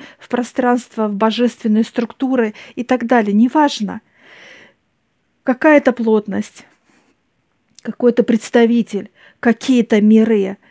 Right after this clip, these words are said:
и так далее. Друзья, ты просто, вот, так сказать, как тело,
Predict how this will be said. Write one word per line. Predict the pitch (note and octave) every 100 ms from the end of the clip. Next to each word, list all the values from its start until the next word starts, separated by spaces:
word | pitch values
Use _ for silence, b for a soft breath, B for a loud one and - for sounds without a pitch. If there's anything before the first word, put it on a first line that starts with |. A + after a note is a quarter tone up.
| b b b
и | A3
так | - A#3+ A3+
далее. | A#3+ A#3 G3+ G3 G#3 G#3+ _ _ _ _ _
Друзья, | A3+ A3 G3+ G#3+ F#3+ G3+ _ _ _ _
ты | A#3
просто, | A#3+ B3+ C#4+ - A#3+ A3 - _ _ _ _ _ _ _ _ _ _
вот, | - G#3 A3+ - _
так | A#3 -
сказать, | - G#3 A3+ -
как | A#3 -
тело, | - C#4+ C#4 G#3 F#3+